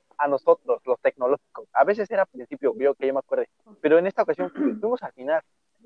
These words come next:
Speaker 1: Pasaron todos, y ahora los tecnológicos, wow, y tal, tal.
Speaker 2: <laughs>
Speaker 1: Tercer lugar,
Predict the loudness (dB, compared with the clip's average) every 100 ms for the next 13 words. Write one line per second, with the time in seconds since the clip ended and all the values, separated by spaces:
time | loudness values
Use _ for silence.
0 | _ 0 4 4 8 6 8 6 6 6
1 | 4 2 -2 -2 -2 -2 -4 -6 -4 -2
2 | -2 -2 0 2 2 2 2 0 -10 _
3 | _ _ _ _ _ 2 6 6 6 4
4 | 2